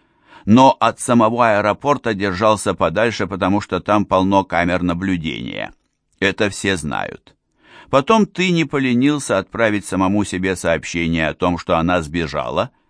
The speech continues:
Дальше, чтобы ещё больше запутать дело, ты, видимо, ну, я не знаю, закинул её телефон в кузов грузовика, который доставляет товары, скажем, из магазина "Лучшая покупка".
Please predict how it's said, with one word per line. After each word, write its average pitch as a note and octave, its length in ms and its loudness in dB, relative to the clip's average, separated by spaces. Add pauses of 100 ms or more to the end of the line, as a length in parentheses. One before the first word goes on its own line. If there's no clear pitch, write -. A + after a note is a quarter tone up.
(360)
Дальше, D#3+ 500 0
чтобы E3 320 -2
ещё D#3 280 -2
больше A2+ 420 0
запутать C3 560 -4
дело, C#3+ 380 -2
ты, G3+ 260 -6
видимо, E3 920 -2
ну, E3 160 -4
я F2 180 0
не E2+ 160 0
знаю, D#2 540 -2
закинул C#3 580 0
её A2 220 0
телефон G2 520 0
в - 120 -20
кузов G#2 420 -2
грузовика, G2 640 -2
который A#2+ 420 -4
доставляет G2+ 720 -4
товары, A#2 380 0
скажем, G2 440 0
из F2+ 120 -4
магазина F#2+ 720 -2
"Лучшая G2 580 -4
покупка". D#2+ 680 -4